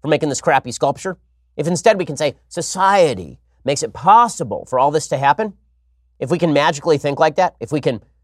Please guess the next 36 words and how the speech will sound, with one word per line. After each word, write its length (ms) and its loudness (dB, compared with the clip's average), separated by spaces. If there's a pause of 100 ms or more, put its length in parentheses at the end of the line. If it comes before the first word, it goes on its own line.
(120)
think 200 0
away 240 2
the 80 -6
problem 360 2
of 80 -6
going 240 0
broke 240 2
on 120 -2
other 140 0
people's 280 -8
money, 220 -2 (1040)
then 120 4
socialism 480 0
sounds 280 0
pretty 160 -4
good. 200 0 (360)
This 260 4
is 220 -2
the 80 -2
draw 220 4
of 100 -8
socialism. 560 -6
The 80 -8
draw 180 6
of 80 -2
socialism 480 -2
is 180 -2 (220)
a 60 -6
materialistic 680 2
philosophy 640 0 (180)
that 100 -6
suggests 320 0
that 120 -4
true 220 -2
freedom 460 -2
lies 420 2